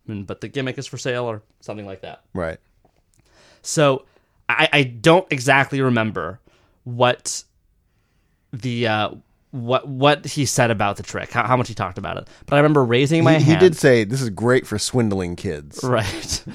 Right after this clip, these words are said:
Speaker 2: Uh.
Speaker 1: And I went, "Well, I'm a kid."
Speaker 2: <laughs> Well, I don't know what swindle means.
Speaker 1: <laughs> Right. And so, like, my dad had given me money to buy something at this lecture, should I want to.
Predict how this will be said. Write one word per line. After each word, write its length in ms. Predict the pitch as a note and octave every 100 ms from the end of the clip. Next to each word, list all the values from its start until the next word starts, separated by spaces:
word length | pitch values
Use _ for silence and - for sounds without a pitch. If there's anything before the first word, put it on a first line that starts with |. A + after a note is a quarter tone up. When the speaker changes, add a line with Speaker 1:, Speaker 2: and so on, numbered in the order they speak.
| - -
Speaker 2:
Uh. 340 | F#2+ E2 E2 E2+
Speaker 1:
And 120 | B2+
I 100 | B2+ B2
went, 160 | A#2
"Well, 100 | G#2+
I'm 180 | A2+ A3
a 60 | G2+
kid." 340 | F2 C#2+ A2+ G2
Speaker 2:
<laughs> 480 | F3 D3+ A#2 - - - - _ -
Well, 220 | - A#2+
I 40 |
don't 120 | F3+ C#3+
know 80 |
what 160 | A2 G2
swindle 320 | C3+ A3 C3+
means. 280 | G#2+ G#2+ C#3+ A#2+ -
Speaker 1:
<laughs> 40 | E3+
Right. 240 | C3+ B2+ G#2+ - - - - - - _ _ - - -
And 160 | D#3
so, 140 | D#3 E3
like, 140 | D3+
my 100 | D3
dad 320 | B2 A#2 C#3+
had 140 | D3 C3
given 200 | C3 D3+
me 120 | C#3+
money 340 | B2 B2+ C3+
to 320 | B2+ C3+ C3+ B2+
buy 200 | A#2+ B2
something 240 | C3+ C3
at 80 | B2
this 160 | B2
lecture, 440 | A#2+ A2+ - B2+ B2+
should 200 | - A#2+
I 80 | A#2+
want 260 | G2+ D2
to. 280 | - F#2+